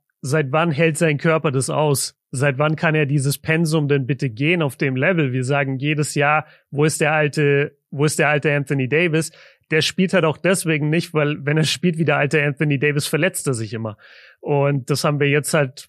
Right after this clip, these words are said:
leider wieder gesehen. Das ist wieder eine Fußverletzung, ist so was Langwieriges sein, über einen Monat mindestens raus. Das ist halt einfach wahnsinnig nervig. Und mittlerweile, ich will noch nicht so, so, so weit gehen, dass du sagst, man kann bei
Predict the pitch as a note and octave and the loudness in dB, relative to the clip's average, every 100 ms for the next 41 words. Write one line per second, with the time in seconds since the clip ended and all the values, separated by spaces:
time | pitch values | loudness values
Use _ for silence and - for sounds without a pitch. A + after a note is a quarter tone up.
0 | B3+ C#3 C#3+ D3 C3+ D3+ E3 D3 C3 D3+ | -6 0 2 2 2 4 4 2 2 2
1 | D#3 D#3 B2+ B2 B2+ D#3 D#3+ D#3 - E3 | 2 2 0 -2 0 2 2 0 0 -2
2 | - E3 D3+ D3+ - D#3 D#3 D3 - - | 0 0 0 0 0 2 2 -2 -6 -6
3 | D#3+ C3+ C3+ C3 C3+ E3 D#3+ D#3+ D3+ D3+ | -4 -2 -4 -2 0 2 0 0 0 -2
4 | - D3+ D3+ D3+ - D#3+ E3+ D3 D3 D#3 | 0 2 2 -2 -4 2 2 2 2 2
5 | C#3+ C3 D#3 F3 D#3+ - D3+ D3 C3+ C#3+ | 0 0 0 2 0 -2 -4 -2 0 2
6 | D3+ D3 - - - - _ _ B2+ B2 | 0 -2 -8 -18 -20 -20 _ _ -6 -4
7 | B2+ C#3 C3+ C3+ C3 C#3 A2+ A2+ C3+ C#3+ | -2 -2 0 0 -2 -4 -4 -2 0 0
8 | C3+ C#3 B2+ C3+ C3+ D3+ - C#3 C#3 - | 0 0 -2 -2 0 0 -2 -2 -4 -6
9 | - - D3 D#3 F3+ E3 D3+ E3+ F3 F3 | -20 -12 -4 0 2 2 2 4 2 2
10 | F3 _ _ _ _ A2+ A#2 F3+ F#3 D#3 | -4 _ _ _ _ -2 2 4 4 2
11 | E3+ C3+ C#3+ D3 B2+ D#3 E3+ D#3+ D#3+ D#3 | 2 0 -2 -2 0 2 2 2 0 0
12 | - B2+ D3+ D#3 - - D3 D3 - D#3 | 0 0 0 0 -6 -8 -4 -4 0 -2
13 | D3 C#3+ C#3 C#3 C#3+ | 0 2 2 0 -2